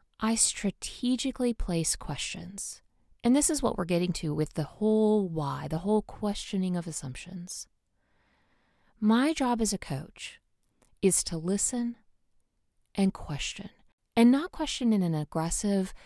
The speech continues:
way that questions your core, that challenges you as if I don't trust you or believe you. I question to open up the thought process for you so that you can go to the next level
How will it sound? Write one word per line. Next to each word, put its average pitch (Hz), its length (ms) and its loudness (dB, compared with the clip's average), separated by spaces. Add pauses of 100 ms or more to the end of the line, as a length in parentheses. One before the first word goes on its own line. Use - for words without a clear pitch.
(180)
way 202 360 4
that 165 240 0
questions 170 920 -2
your 165 240 -2 (120)
core, 160 560 -2 (280)
that 156 200 -4
challenges 180 840 0
you 190 300 2 (340)
as 165 160 2
if 165 140 0
I 160 100 0
don't 151 240 -2
trust - 400 -2
you 185 100 2
or 156 80 2
believe 147 460 -4
you. 226 260 0 (840)
I 226 100 -6
question 170 960 -4
to - 160 -4 (120)
open 233 320 0
up 190 140 -2
the 165 100 -8
thought - 380 -4
process - 460 -4
for 370 400 -4
you 139 320 -8 (420)
so - 160 2
that 185 180 4
you 185 140 6
can 185 160 0
go 160 180 2
to 156 60 2
the 147 100 -2
next 135 300 -6
level 131 440 -12